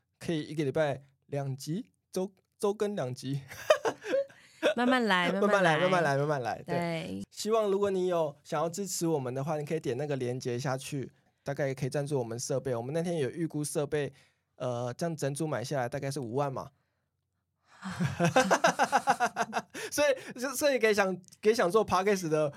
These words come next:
Speaker 1: 朋友们听，如果你想自己买设备的话，大概两个人的设备加起来大概是五万。
Speaker 2: 五万，
Speaker 1: 对。
Speaker 2: 跑不掉。
Speaker 1: 跑不掉。很嗨欸。
Speaker 2: 买好一点应该是到六万。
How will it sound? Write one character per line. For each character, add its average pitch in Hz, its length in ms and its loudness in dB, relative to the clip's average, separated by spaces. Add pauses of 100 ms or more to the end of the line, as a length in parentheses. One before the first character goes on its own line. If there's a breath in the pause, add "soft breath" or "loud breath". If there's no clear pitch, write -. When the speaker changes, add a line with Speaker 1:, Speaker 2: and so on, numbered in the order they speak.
(100 loud breath)
Speaker 1:
朋 170 120 6
友 185 160 4
们 156 200 2
听， 165 260 0 (280 loud breath)
如 208 100 4
果 262 100 4
你 226 80 4
想 180 160 2
自 208 120 -2
己 156 260 0 (200 loud breath)
买 147 220 2
设 185 240 2
备 180 180 4
的 139 120 2
话， 139 260 2 (260)
大 170 120 -2
概 165 320 4 (220)
两 151 260 2
个 147 80 0
人 156 180 4
的 160 180 2
设 175 220 2
备 175 160 2
加 165 160 -2
起 143 80 -4
来 120 80 0
大 135 80 -4
概 135 140 -2
是 139 200 -6
五 120 220 -6
万。 135 260 2 (260)
Speaker 2:
五 190 120 0
万， 190 400 2 (140)
Speaker 1:
对。 143 160 2
Speaker 2:
跑 202 100 4
不 185 120 -2
掉。 190 340 0
Speaker 1:
跑 143 120 4
不 156 80 2
掉。 190 200 4 (340)
很 - 160 0
嗨 214 80 6
欸。 - 40 -
Speaker 2:
买 - 20 4
好 214 220 6
一 220 120 2
点 190 200 2
应 185 100 0
该 196 180 2
是 196 80 -4
到 185 180 2
六 170 240 0
万。 160 320 -2